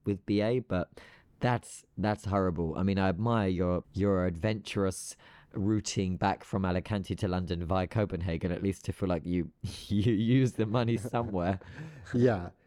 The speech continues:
Speaker 2: Maybe, maybe visit Scandinavia next summer. We'll do an episode with Scandinavia tips, and I'll show, you know, the five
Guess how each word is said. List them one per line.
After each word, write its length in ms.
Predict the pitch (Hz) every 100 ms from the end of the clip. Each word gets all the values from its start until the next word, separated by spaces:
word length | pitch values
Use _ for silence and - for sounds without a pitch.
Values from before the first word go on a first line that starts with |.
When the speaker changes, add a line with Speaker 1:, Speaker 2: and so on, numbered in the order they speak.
| -
Speaker 2:
Maybe, 420 | 131 147 180 175 165
maybe 400 | 131 143 170 165
visit 320 | 151 147 151
Scandinavia 800 | - 143 135 131 127 127 113 101
next 260 | 107 -
summer. 480 | - 104 92 82 87
We'll 200 | 127 131
do 160 | 123 143
an 60 | 135
episode 500 | 120 131 113 117 107
with 280 | 107 98 85 - -
Scandinavia 880 | - - - 120 120 113 117 117 104
tips, 420 | 95 - 92 - -
and 80 | 107
I'll 80 |
show, 500 | 101 - 120 110 107 90 _ _ -
you 60 |
know, 220 | 110 95 87 - _ -
the 160 | 113 110
five 600 | - 131 120 123 127 110